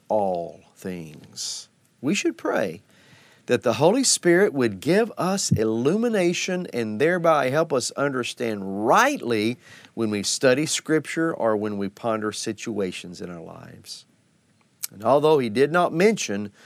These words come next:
the Holy Spirit specifically, the psalmist prayed for such illumination when he asked, "God, open my eyes that I may behold wondrous things out of your law," Psalm one nineteen,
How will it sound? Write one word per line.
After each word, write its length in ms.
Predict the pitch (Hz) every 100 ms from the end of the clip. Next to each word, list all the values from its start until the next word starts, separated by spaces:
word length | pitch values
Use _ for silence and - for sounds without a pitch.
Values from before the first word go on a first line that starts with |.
| - - -
the 140 | 117
Holy 200 | 123 120
Spirit 460 | - - 123 107 -
specifically, 1300 | - - - - 294 349 - 120 101 104 107 98 - _ _ _ _ -
the 100 | 107
psalmist 880 | - - 151 185 208 208 - - -
prayed 480 | - 151 165 196 175
for 120 | 113
such 320 | - 123 -
illumination 880 | 107 98 131 160 147 107 - 98 92
when 140 | 110
he 140 | 107 107
asked, 420 | 131 143 - 104
"God, 460 | 131 156 165 170 - - - _ _ -
open 420 | 160 214 208 262
my 260 | 254 262 254
eyes 500 | 160 117 98 95 -
that 140 | 113
I 160 | 113 127
may 200 | 131 120
behold 440 | 110 104 107 98
wondrous 800 | 95 110 131 156 160 165 165 -
things 500 | - 123 127 135 131 - 104
out 340 | 107 123 -
of 280 | 123 113 117
your 260 | 110 120 120
law," 520 | 113 98 87 90 85
Psalm 420 | - - 98 92
one 260 | 90 95 101
nineteen, 640 | 101 104 - 101 90 87